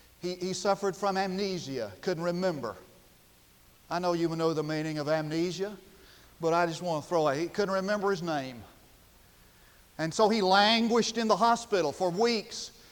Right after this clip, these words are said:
and he wondered who he was. He wondered if he had a name. And finally he began to wonder if he was worth having a name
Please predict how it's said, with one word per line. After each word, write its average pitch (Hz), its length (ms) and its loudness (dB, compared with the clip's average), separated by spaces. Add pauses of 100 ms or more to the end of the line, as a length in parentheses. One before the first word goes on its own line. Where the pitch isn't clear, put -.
(200)
and 143 100 -8
he 180 120 -2
wondered 202 580 2 (120)
who 240 180 0
he 233 140 -2
was. 151 640 0 (840)
He 208 80 -2
wondered 285 320 4
if 311 120 2
he 294 120 0
had 247 240 2
a 214 80 0
name. 135 480 -6 (460)
And 196 140 0
finally 277 460 6
he 277 80 4
began 254 320 -2
to 240 100 0
wonder 254 420 2
if 262 180 0
he 285 100 2
was 277 240 6
worth 262 460 6
having 185 340 -2
a 143 60 -6
name 143 400 -8